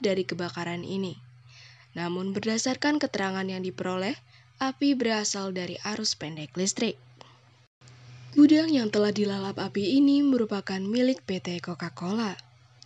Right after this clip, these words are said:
Biasanya gudang tersebut digunakan untuk menyimpan barang dan botol bekas.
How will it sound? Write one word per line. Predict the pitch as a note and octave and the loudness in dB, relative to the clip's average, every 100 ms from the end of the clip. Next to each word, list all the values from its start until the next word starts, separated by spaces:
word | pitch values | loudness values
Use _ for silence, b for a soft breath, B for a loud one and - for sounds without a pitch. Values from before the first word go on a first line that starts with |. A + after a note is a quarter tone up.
| - | -18
Biasanya | G3+ G#3+ G#3 G#3 A#3 A#3+ A#3+ | -2 2 2 2 0 2 2
gudang | D4 D4 D#4+ D#4+ | 4 4 2 0
tersebut | C#4 A#3+ A#3+ B3 | -2 0 0 0
digunakan | G#3+ G#3 G3+ G3 F#3+ F#3 | -2 -2 -2 -2 -6 -4
untuk | - B3+ C4 C4 A3 | -2 0 2 0 0
menyimpan | G3 F#3+ F#3+ F#3 F#3+ | -4 -4 -4 -4 -2
barang | G#3+ A#3+ B3 | 0 0 0
dan | G3+ E3+ | -2 -6
botol | E3 D#3+ D#3+ D#3+ | -8 -8 -8 -8
bekas. | D#3+ G#3+ F3 - - | -8 -8 -6 -8 -10